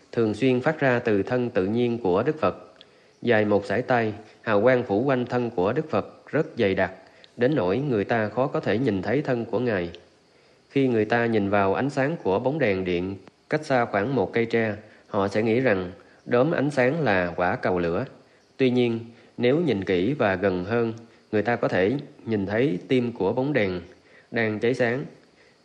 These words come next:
Dường thế ấy, thân của Đức Phật có những tia hào quang bao quanh, mỗi chùm hào quang dài một sải tay. Những tia hào quang ấy được gọi là Yamapapa. Hai,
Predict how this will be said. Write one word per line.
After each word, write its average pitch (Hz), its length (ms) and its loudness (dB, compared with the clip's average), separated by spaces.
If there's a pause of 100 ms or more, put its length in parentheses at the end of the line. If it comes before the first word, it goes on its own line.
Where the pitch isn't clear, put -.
(120)
Dường 107 220 2
thế 123 120 2
ấy, 127 280 2 (180)
thân 135 180 0
của 104 180 2
Đức 156 160 -2
Phật - 340 -4
có 123 100 0
những 131 320 0
tia 117 220 0
hào 92 260 -2
quang 107 300 -2
bao 117 180 -2
quanh, 107 260 -2 (380)
mỗi 104 200 2
chùm 104 240 2
hào 95 220 0
quang 110 380 0
dài 98 200 0
một 92 200 -2
sải 95 180 -2
tay. 113 260 -2 (640)
Những 107 180 2
tia 139 160 4
hào 113 160 2
quang 120 180 2
ấy 127 280 0
được 107 200 0
gọi 98 160 2
là 101 320 0 (360)
Yamapapa. 120 800 -2 (760)
Hai, 113 320 -2